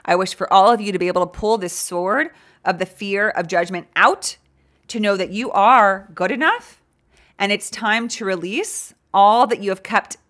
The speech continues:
safely locked away in your heart. This is a message that I read this week that really,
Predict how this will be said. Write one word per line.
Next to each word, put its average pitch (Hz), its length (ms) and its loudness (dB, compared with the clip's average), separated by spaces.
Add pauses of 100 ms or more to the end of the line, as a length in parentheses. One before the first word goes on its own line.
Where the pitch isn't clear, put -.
(100)
safely 220 560 -6
locked 185 320 -2
away 170 200 -6
in 165 60 -8
your 165 120 -8
heart. - 500 -14 (520)
This 180 140 -12
is 208 100 -8
a 208 40 -6
message 190 340 -2
that 180 140 -2
I 175 260 0
read 180 240 2
this 170 180 -8
week 160 180 -10
that 165 140 -6
really, 175 520 -6